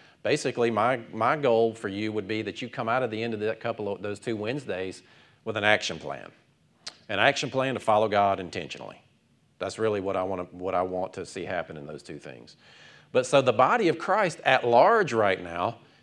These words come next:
is avoiding responsibility, avoiding kingdom responsibility. I'm not trying to beat you up. I, I'm really not. I, I realize, like, uh, like, every mo-, every, like, I'll say something, I'm like, "Nah,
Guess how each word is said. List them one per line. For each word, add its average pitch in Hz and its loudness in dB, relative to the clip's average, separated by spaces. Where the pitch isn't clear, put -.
is 135 2
avoiding 151 6
responsibility, 143 0
avoiding 131 4
kingdom 156 -2
responsibility. 147 -4
I'm 277 2
not 285 4
trying 156 4
to 120 0
beat 110 -2
you 85 -4
up. 65 -8
I, 170 4
I'm 160 2
really 190 4
not. 104 0
I, 113 0
I 127 4
realize, 135 4
like, 113 4
uh, 104 -2
like, 104 -6
every 123 -2
mo-, 104 -2
every, 113 -6
like, 98 -8
I'll 92 -2
say 107 -2
something, 113 -4
I'm 95 -8
like, 85 -10
"Nah, 175 -14